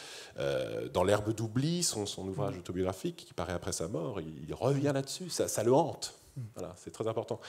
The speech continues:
Speaker 1: Et finalement, il trans-, et puis il va... il, il tente aussi de se défendre parce qu'on, c'est, son entourage l'a accusé avec Crépure, au fond, d'avoir, euh, sali la mémoire de Palante. Or, c'est faux, hein. Je pense que, euh, il a su, au contraire, dire. Alors, oui, c'est dur, c'est dur ce qu'il montre de, de, de Palante dans Crépure, mais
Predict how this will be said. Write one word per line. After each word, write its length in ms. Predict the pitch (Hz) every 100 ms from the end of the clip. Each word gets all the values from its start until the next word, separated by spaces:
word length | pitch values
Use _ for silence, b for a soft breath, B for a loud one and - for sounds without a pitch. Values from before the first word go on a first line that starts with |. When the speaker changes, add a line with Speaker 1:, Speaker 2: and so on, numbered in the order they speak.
| B B
Speaker 1:
Et 80 | 113
finalement, 340 | - 127 135
il 100 | 196 190
trans-, 360 | - 151 - -
et 80 | -
puis 160 | 175
il 60 | 156
va... 140 | 135 -
il, 180 | 135
il 80 | 139
tente 200 | - 170
aussi 160 | 135 156
de 60 |
se 60 | 139
défendre 520 | 123 123 - 202 160
parce 140 | 113 -
qu'on, 240 | 117 110 - B B B B
c'est, 300 | - 95 -
son 180 | - 92
entourage 400 | - 107 151 113
l'a 100 | 98
accusé 460 | 101 - 110 135
avec 160 | 107 95
Crépure, 420 | - 107 - 139
au 60 | 98
fond, 180 | -
d'avoir, 380 | 135 92 104 101
euh, 80 | 82
sali 460 | - - 143 120 156
la 120 | 107
mémoire 300 | 101 98 95
de 60 |
Palante. 480 | - - - 101 - -
Or, 140 | 113
c'est 120 | -
faux, 280 | 107 - 120 - -
hein. 180 | 92 101
Je 120 | 95
pense 320 | 76 113 113
que, 120 | - 82
euh, 600 | - - - - - - - -
il 180 | 80
a 60 | 87
su, 240 | - -
au 80 | 165
contraire, 560 | - 85 - 156 127 82 -
dire. 160 | 143
Alors, 180 | - - -
oui, 160 | 135 240
c'est 180 | 113
dur, 280 | 101 170 254 - - _ -
c'est 160 | -
dur 160 | 101 208
ce 60 | -
qu'il 140 | 92
montre 300 | 95 95 87
de, 200 | 80 78
de, 160 | 76 73
de 120 | 76
Palante 440 | - 87 92 -
dans 120 | -
Crépure, 380 | - 117 - 208
mais 200 | 120 95